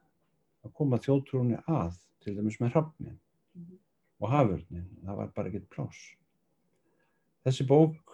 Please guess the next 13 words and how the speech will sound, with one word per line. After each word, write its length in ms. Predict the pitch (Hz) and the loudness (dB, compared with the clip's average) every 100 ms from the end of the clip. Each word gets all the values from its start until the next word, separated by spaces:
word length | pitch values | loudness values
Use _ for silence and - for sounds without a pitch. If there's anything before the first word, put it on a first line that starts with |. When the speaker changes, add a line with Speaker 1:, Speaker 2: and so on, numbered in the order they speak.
| - | -4
Speaker 1:
hét 240 | 117 120 | 0 0
Ísfugla 760 | 113 123 131 - - 135 139 185 - - - _ _ _ - _ _ _ - | 4 2 2 -2 -2 0 2 0 -2 -14 -20 _ _ _ -20 _ _ _ -2
og 400 | 110 120 123 117 - _ _ _ _ _ _ _ _ _ _ _ - | 4 6 6 2 -8 _ _ _ _ _ _ _ _ _ _ _ 4
ég 260 | 131 127 | 6 6
fékk 1300 | - - - - - - - - 135 139 - - - | 2 -10 -20 -20 -20 -20 -20 -8 0 0 -2 -14 0
í 80 | 135 | 4
raun 200 | 135 131 | 6 6
og 80 | 131 | 6
veru 180 | 127 120 | 4 4
hugmyndina 680 | 127 143 143 135 135 127 120 | 4 6 6 4 2 2 2
bara 280 | - 120 117 | 2 4 4
við 240 | 117 131 127 | 4 2 2
þetta 460 | 143 131 - 120 | -2 -4 -4 -2